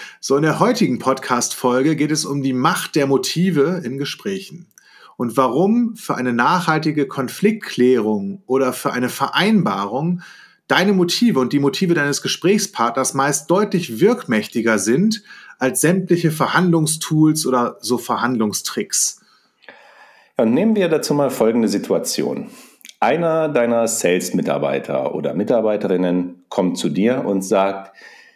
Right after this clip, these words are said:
Speaker 2: „Ich habe den Umsatz in meinem Bereich innerhalb eines Jahres um zwanzig Prozent gesteigert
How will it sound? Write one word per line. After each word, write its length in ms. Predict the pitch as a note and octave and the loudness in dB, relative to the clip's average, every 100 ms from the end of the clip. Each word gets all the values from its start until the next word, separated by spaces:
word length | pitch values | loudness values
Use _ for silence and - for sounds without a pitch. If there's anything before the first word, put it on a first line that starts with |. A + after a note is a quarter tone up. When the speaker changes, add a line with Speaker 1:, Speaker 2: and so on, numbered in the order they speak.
| _ _ _ | _ _ _
Speaker 2:
„Ich 260 | F3 F#3+ - | -2 0 0
habe 300 | B2 C#3 B2 | 2 2 2
den 200 | G2 C3 | 0 2
Umsatz 520 | D3 G#3 E3+ D3+ - | 0 2 0 0 0
in 120 | G#2+ | 2
meinem 320 | A2+ A#2+ A2 | 2 2 2
Bereich 460 | G2+ F2 A2+ C3 - | 0 2 2 0 0
innerhalb 480 | A#2+ A2 G2 F#2 - | 0 0 0 -2 -2
eines 420 | G2 B2 C3 - | 0 0 0 -2
Jahres 380 | - F#2+ F#2+ F#2 | 0 0 0 -2
um 180 | F2+ - | -6 -8
zwanzig 540 | - G#2 G2+ G#2+ F#2 | -4 -2 0 -2 -6
Prozent 420 | - E2+ - E2 - | -6 -6 -4 -6 -6
gesteigert 760 | - G2+ C#3 F#3 F3+ F#3 - | -4 0 0 0 -2 -4 -12